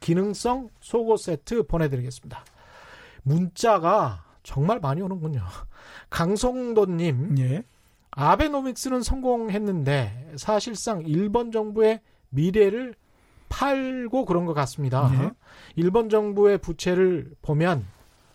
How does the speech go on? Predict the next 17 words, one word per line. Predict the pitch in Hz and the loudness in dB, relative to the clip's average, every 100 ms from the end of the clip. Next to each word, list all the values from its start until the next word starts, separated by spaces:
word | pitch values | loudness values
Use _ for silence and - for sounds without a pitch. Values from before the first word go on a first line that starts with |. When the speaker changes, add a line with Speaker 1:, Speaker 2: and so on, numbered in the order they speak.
| - | -6
Speaker 1:
너무, | - 170 196 156 127 - _ _ _ _ _ | 0 2 4 2 -4 -14 _ _ _ _ _
아, | 135 139 131 | -4 -2 0
영어입니다. | 147 180 262 247 165 | 2 2 0 0 0
어메이징해요. | 165 180 220 269 262 220 202 139 | 2 4 4 2 0 2 2 2
Speaker 2:
예, | 156 | 2
예. | 151 135 123 - - - - | 0 -2 -6 -8 -20 -20 -14
실제로 | - 151 156 180 | -2 2 2 2
Speaker 1:
예. | 196 | 0
Speaker 2:
그렇죠. | 127 - 165 | -4 -6 -2
Speaker 1:
예. | 156 170 220 - | -2 -2 -6 -10
Speaker 2:
예. | |
Speaker 1:
아시아의 | 117 180 226 226 220 247 | -2 0 4 6 6 2
베네수엘라가 | - 160 214 226 247 226 208 190 226 240 170 | 0 0 2 0 0 2 4 4 2 2 0
될 | 190 196 | -2 0
가능성이 | - 165 185 - 196 226 | 0 -2 -4 -4 -4 -2
높은 | 160 151 208 | -2 -2 -4
국가가 | 170 151 147 156 214 | -4 -2 0 2 2